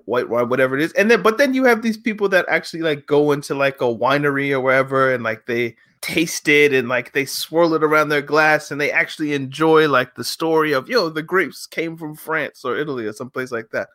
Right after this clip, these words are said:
I feel like most people, they're just drinking football, if we wanna extend the metaphor, to get drunk.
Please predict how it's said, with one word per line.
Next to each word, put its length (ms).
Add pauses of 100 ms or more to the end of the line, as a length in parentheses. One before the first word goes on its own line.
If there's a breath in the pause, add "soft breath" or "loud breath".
(180 soft breath)
I 60
feel 120
like 120
most 220
people, 380 (200)
they're 120
just 300 (200)
drinking 420
football, 440
if 120
we 60
wanna 220
extend 340
the 60
metaphor, 560 (180)
to 120
get 200
drunk. 300